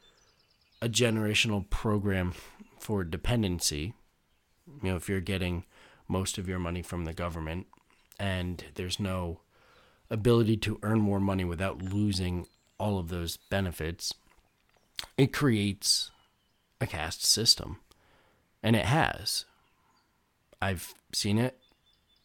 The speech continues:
inside of my own family. I've seen it when I ran my business and had people that could not work full-time hours because they would lose benefits that are three X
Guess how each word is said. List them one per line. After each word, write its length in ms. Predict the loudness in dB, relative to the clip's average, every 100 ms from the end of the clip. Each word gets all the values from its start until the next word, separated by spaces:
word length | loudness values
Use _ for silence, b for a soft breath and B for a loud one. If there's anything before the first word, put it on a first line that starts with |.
| -20 _ _
inside 280 | 0 2 2
of 60 | 4
my 80 | 4
own 160 | 4
family. 480 | 2 0 -2 -4 -10 b b b b b b b 0
I've 220 | 0 4
seen 260 | 4 4 2
it 120 | 0
when 140 | 0
I 280 | 0 0 -2 -6
ran 260 | -4 0 2
my 140 | 2
business 600 | 0 2 2 4 2 0 -6 _ _ _ _ _ _ _ -6
and 160 | -2 0
had 320 | 2 0 0
people 280 | -2 0 2
that 340 | 2 0 -6
could 280 | 2 4 4
not 240 | 2 0 2
work 480 | 2 2 -2 -14 -20 b b b b b b b b _ _ _ _ _
full-time 540 | -4 2 4 4 2 2
hours 420 | 2 2 0 -2
because 400 | -4 -2 -2 0
they 100 | 2
would 160 | 2 2
lose 400 | 2 2 0 -4
benefits 880 | -4 0 0 0 -6 -6 -8 -10 -12 b b b b b b _ _ -2
that 200 | -2 -2 -4
are 300 | 0 2 0
three 440 | -2 0 2 2 2
X 600 | 0 0 -4 -4 -4